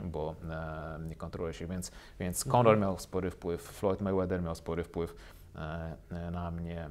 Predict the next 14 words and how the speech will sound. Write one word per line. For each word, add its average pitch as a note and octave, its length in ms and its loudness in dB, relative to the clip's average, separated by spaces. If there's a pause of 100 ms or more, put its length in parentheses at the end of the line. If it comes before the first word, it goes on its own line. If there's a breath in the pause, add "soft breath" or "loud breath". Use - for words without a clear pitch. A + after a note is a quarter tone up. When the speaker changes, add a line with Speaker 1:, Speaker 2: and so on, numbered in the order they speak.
(160)
Speaker 1:
e, D#2 840 -8
Michael F2 420 -4
Jordan, F2+ 460 6
m, F2 840 -4
na F#2 80 -4
pewno F#2 260 -2
miał, F2 120 0
chociaż G2+ 300 0
nie G#2 40 0
jestem F#2+ 200 -2
fanem F#2 260 -2
koszykówki, F2+ 600 -4
Kobe G2 240 -2
Bryant, G2+ 320 2